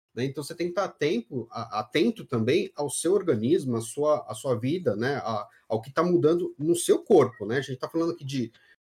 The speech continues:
de desenvolvimento, de padrões de projeto, et cetera, e, e entrar nesse assunto de falar de saúde mental, saúde corporal, né? Pra você poder,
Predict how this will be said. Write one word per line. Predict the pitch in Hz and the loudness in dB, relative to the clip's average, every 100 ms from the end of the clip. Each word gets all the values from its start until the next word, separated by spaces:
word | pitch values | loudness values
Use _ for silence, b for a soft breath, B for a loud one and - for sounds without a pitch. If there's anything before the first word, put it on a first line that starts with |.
| _ | _
de | 110 113 - | -12 -12 -6
desenvolvimento, | 113 120 104 117 151 123 110 | 2 2 4 4 4 0 -4
de | 104 | -6
padrões | - 113 135 | -2 2 2
de | 131 | 0
projeto, | - 104 131 143 127 | -2 0 0 0 -4
et | 113 | -4
cetera, | - 120 143 170 - b b 117 | 0 0 0 -6 -10 b b -2
e, | 131 - 127 | 0 0 0
e | 123 | 0
entrar | 117 139 170 | 2 2 4
nesse | 202 196 | 2 2
assunto | 165 - 151 135 117 123 | -2 0 2 2 2 -2
de | 113 | -4
falar | 113 123 120 117 | -2 2 2 2
de | |
saúde | 113 110 127 143 | -2 -2 0 0
mental, | 131 117 120 127 113 | 0 0 2 2 0
saúde | - 113 127 131 | -2 -2 -2 -4
corporal, | 123 127 135 107 110 135 110 | -8 -6 0 2 2 0 -2
né? | 117 | -2
Pra | 120 | -4
você | 113 113 | -6 -6
poder, | 117 127 113 120 127 | -2 0 4 4 4